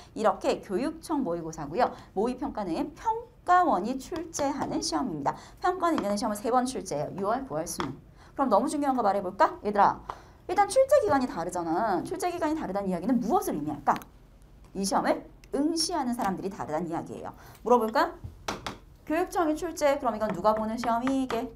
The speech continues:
고삼. 이건 고삼들끼리 보는 시험이야. 쌤, 그럼 이거는 고삼이 안 봐? 아, 고삼 보지. 플러스 되죠. 누가 플러스 되게 해요? 재수생. 이 모의평가에는 재수생들, 삼수생들, 반수생들, N수생들이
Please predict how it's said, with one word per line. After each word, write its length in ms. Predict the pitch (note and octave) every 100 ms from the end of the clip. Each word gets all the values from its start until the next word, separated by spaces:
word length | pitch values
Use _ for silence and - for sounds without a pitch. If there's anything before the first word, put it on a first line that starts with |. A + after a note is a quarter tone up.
| - - - -
고삼. 420 | F3+ E3+ B2 A#2+ - - - - -
이건 180 | B3
고삼들끼리 560 | A#3+ A#3 A#3+ F3+ E3+ D3
보는 180 | D3 B2+
시험이야. 360 | B2+ - - - - - - - - -
쌤, 240 | - G#4
그럼 220 | - E4 B3+
이거는 240 | A#3+ A3+
고삼이 400 | A#3 A#3 D4 A3
안 140 | F#3+ C3+
봐? 80 | E3
아, 80 | -
고삼 240 | B3 D4
보지. 300 | D#4 F3+ G3 A3 - - - -
플러스 380 | F4 F4 G4 -
되죠. 280 | E3 - -
누가 280 | F#3 G3 A3
플러스 280 | A3 A#3 C4+
되게 220 | B3+ C4
해요? 460 | C#4+ C#4 B3 A#3+ B3 - -
재수생. 640 | - F3 E3 F#3+ F3+ C#3+ - - - - - - - - - -
이 180 | - B3
모의평가에는 1080 | A3+ A3 D4+ D#4+ B3 A#3 G#3 D3+ G#3+ C4 - -
재수생들, 840 | - F#3+ F3+ F#3+ F3+ E3+ A3+ F4 A4+ -
삼수생들, 1040 | - F4+ D#4+ E4 D4 C#4 F#3+ C4+ F4 F4
반수생들, 920 | - - F3+ F3 G#3+ G#3 F#3 A3 C#4 -
N수생들이 800 | G3 B3 C#4 C4+ F3+ E3 A#3